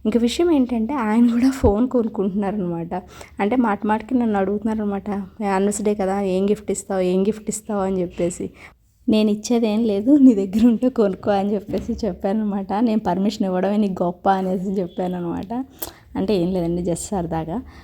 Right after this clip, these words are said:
ఆ, ఏమి ఇస్తాం చెప్పండి, మనం గిఫ్ట్లు అంటే ఏమి ఇస్తాం? మనం, ఆ, ఎక్స్ట్రా వర్క్స్ ఏమి చేయం, హౌస్ వైఫ్, ఇంట్లో వర్క్లన్నీ చూసుకుంటూ ఉంటాము. నా వరకు వచ్చేసి ఏంటంటే నాకు సేవింగ్స్ అంటూ తెలియవన్నమాట. నేను సేవింగ్స్ ఎప్పుడూ చేయలేదు ఇప్పటి వరకు.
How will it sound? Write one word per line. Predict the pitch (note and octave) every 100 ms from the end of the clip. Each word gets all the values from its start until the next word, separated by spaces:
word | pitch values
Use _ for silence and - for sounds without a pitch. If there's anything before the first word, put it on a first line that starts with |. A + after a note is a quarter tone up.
| - - - F#3
ఆ, | F#3 F3+
ఏమి | A#3 C#4 E4+
ఇస్తాం | - A#3+ A3+
చెప్పండి, | G#3 G#3+ G3 G3
మనం | F#3+ F#3+ F#3
గిఫ్ట్లు | F#3 - G3
అంటే | F#3+ F#3 F#3
ఏమి | F3+
ఇస్తాం? | F3+ - F3+ F#3
మనం, | F3+ F#3 F3+ - - -
ఆ, | - F#3+ F#3+ F#3 F3+ -
ఎక్స్ట్రా | G3 - - G#3
వర్క్స్ | G3 F#3 F3+ -
ఏమి | F#3+ F#3 F#3
చేయం, | F3+ E3+ E3
హౌస్ | - G3+ F#3+ -
వైఫ్, | F#3 F3+ F#3 E3
ఇంట్లో | E3+ G3+ G3 G#3 G3+
వర్క్లన్నీ | F#3 E3+ F3+ F3+ F#3
చూసుకుంటూ | F3+ - F#3 F3 F3+
ఉంటాము. | E3+ D#3+ E3+ E3 - - - - -
నా | A3+ C4
వరకు | C4+ B3+ B3+
వచ్చేసి | A#3 A3+ A3 G#3+
ఏంటంటే | G#3 G3+ G3 B3+
నాకు | G#3 G3+ G#3
సేవింగ్స్ | G3+ G3+ F#3 F#3+ G#3 G#3
అంటూ | F#3+ G#3+
తెలియవన్నమాట. | G#3 F3+ F#3 G3+ F#3 F3 E3
నేను | G3+ F#3+
సేవింగ్స్ | G3 F#3 E3+ F#3+ -
ఎప్పుడూ | F3 - A3 A3+
చేయలేదు | A3 F#3+ F#3 F#3+
ఇప్పటి | F#3 F3+ F3
వరకు. | E3+ E3+ - A#3